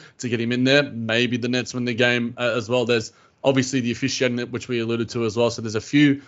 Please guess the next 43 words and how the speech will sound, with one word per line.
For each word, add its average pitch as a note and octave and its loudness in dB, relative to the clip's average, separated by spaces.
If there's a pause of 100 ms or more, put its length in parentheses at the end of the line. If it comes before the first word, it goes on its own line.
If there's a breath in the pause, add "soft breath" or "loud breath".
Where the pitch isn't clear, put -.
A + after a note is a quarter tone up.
(320 loud breath)
controllable F3 6
things E3 -2
from D#3 -6
the C#3+ -2
Nets C#3 0
that B2 -12
they C3 2
could C#3+ -2
have C3 -4
had C3+ 2
an B2+ -4
impact C3 -2
on. C3 -2
Obviously A#2+ -8
the A#2 -6
external A#2+ -6
stuff A2+ -8
with A#2 -12
the A2+ -10
officiating, A2+ -4
but A2 -4 (240 soft breath)
yeah, G#2 0
it, A#2 0
it C3+ -2
sucks D3 0
that B2 -2
Patty B2 2
wasn't A#2 -4
able A2+ -4
to A2+ -4
be B2 2
a A#2+ 2
bit C#3 0
more C#3 4
consistent, B2+ -6
a - -8
bit A#2 -2
more A#2 -2
productive A#2 -2
in G#2+ -6
that G2+ -6
first G2 -6
half. - -10